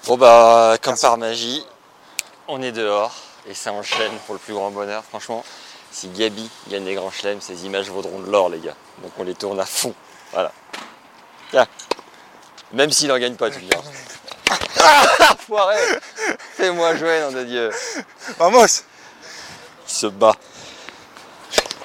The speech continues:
Speaker 1: Oh, elle est belle.
Speaker 2: On la mettrait pas aussi, celle-là.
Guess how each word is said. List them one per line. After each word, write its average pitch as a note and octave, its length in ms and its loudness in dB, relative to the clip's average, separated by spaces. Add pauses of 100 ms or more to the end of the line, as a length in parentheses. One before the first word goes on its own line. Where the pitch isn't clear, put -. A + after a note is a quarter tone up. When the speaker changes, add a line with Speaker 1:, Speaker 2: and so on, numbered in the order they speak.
(580)
Speaker 1:
Oh, - 60 2
elle A#2+ 60 8
est - 40 6
belle. D3 160 6 (760)
Speaker 2:
On D#3+ 60 2
la D#3 100 6
mettrait D#3 220 -2
pas F3 100 0
aussi, D#3 220 -2
celle-là. C#3+ 220 -6